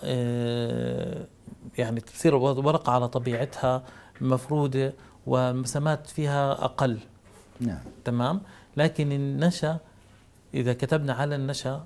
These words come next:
Speaker 1: ال-، برضو الورقة بتشرب الحبر.
Speaker 2: مم.
Speaker 1: ما استفدنا. فإجا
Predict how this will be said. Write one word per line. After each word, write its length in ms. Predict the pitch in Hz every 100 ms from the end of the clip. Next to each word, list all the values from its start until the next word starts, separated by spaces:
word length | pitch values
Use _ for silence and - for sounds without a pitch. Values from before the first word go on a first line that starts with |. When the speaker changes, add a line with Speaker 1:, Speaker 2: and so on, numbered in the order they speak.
| - 165
Speaker 1:
ال-، 640 | 123 120 120 117 123 - - - - - -
برضو 280 | 151 135 123
الورقة 540 | 120 117 139 151 160
بتشرب 380 | - 139 113 104
الحبر. 380 | 101 - 113 - -
Speaker 2:
مم. 160 | 113 90 - 143
Speaker 1:
ما 100 | 139
استفدنا. 440 | - 110 101 104 - - - - -
فإجا 840 | 127 123 - - 202 185 180 175